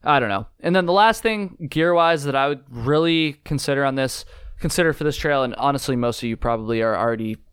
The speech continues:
gonna be doing this, but bring some damn trekking poles, 'cause it will make your life much easier when you're hiking over those cliffs. Please bring trekking poles. It'll make it easier on the water crossings. This is a trekking pole freaking trail, let me tell you.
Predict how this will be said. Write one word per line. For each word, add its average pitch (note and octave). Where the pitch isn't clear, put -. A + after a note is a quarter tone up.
gonna A2+
be A2
doing G#2
this, A#2+
but -
bring D3+
some D3+
damn C#3+
trekking B2+
poles, A2
'cause A2
it B2
will C3
make B2
your B2
life A2
much A#2+
easier A2+
when A#2
you're A2+
hiking A2
over A2
those G#2+
cliffs. -
Please C#3+
bring A#2
trekking A2
poles. G#2+
It'll A2
make A#2
it -
easier D#3
on C3+
the A2+
water F#3
crossings. G3+
This C#3+
is D#3+
a C3+
trekking C#3+
pole C3+
freaking C3+
trail, A2
let A2
me A2
tell G2
you. G2